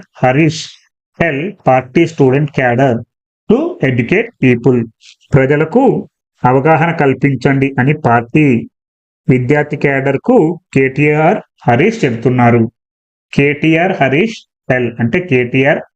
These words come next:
హరీష్ చెబుతున్నారు. ఇక టెల్ అనేది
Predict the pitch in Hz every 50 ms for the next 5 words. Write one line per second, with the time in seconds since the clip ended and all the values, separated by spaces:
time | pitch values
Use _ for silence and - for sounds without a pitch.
0 | _ - - 117 127 190 226 226 - - - - _ _ _ _ _ - 135 123
1 | 117 113 113 131 123 123 123 110 113 113 117 - _ _ _ _ _ _ - 135
2 | 139 135 - - 127 120 127 131 131 135 135 135 147 220